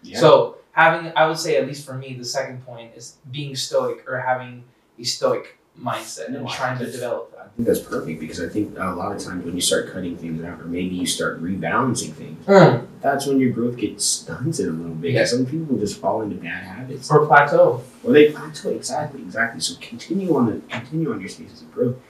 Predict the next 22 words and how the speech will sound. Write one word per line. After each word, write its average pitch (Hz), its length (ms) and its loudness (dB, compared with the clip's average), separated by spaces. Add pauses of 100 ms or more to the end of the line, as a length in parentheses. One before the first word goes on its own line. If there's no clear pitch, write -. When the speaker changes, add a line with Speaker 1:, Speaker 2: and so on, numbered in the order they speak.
(220)
Speaker 1:
And 107 100 0
then 110 100 6
number 98 200 0
three, - 360 -4
and - 340 -10
I 98 40 0
think 98 160 -10
this 90 120 -10
is 85 100 -14
really 87 160 -4
important 80 380 -14
too, 98 280 -6 (360)
is - 120 0
connecting 117 520 2
with 95 120 -8
your 90 220 -14
newfound 92 540 -6
growth. - 80 -18 (500)
Speaker 2:
Mm. 135 200 2
Speaker 1:
Connecting 123 360 -4
with 101 280 -2
the 82 60 -16